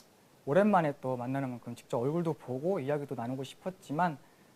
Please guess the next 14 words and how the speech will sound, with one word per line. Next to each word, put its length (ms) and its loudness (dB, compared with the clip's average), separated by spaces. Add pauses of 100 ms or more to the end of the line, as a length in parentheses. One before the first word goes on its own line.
네, 160 -12
상황이 680 -4
여의치가 420 -2
않게 240 -6
되어서, 420 -4 (300)
네, 140 -12
이렇게 240 -12
온라인으로 720 6
인사를 560 -6
드리게 280 -10
됐습니다. 580 -12 (880)
어, 160 -14
너무 220 4
아쉽지만, 640 8